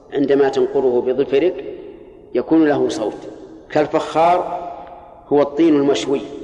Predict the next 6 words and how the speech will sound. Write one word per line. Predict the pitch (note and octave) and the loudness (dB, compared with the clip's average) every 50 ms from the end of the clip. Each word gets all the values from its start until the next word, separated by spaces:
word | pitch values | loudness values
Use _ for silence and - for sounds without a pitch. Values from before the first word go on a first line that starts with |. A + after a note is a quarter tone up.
| - - - - - - - - - - - C3 | -16 -16 -20 -20 -20 -20 -20 -20 -20 -12 -6 -4
وهذا | C3 C3+ C#3+ D#3+ D#3 D#3 E3 F3 F3+ - - - - - - - - - - - - | -2 0 2 2 4 4 4 2 2 0 -4 -8 -10 -10 -12 -14 -16 -16 -16 -4 -2
باعتبار | C#3 C3+ C#3 - - C#3 C3 D#3+ E3 E3 D#3+ E3 C#3 | -2 -2 -2 -2 -2 0 2 4 4 4 4 4 2
خلق | - - C#3+ D3 D3+ C#3+ - D3 - D3 | 0 0 0 2 2 2 0 0 0 2
آدم | D3+ D#3 D3+ C#3+ B2+ A2+ | 2 2 2 2 0 0
عليه | G#2+ A2+ A#2+ A#2 | 0 -2 -4 -4
السلام، | A2 G#2+ - - A2+ G#2+ F#2+ | -4 -6 -6 -6 -6 -6 -6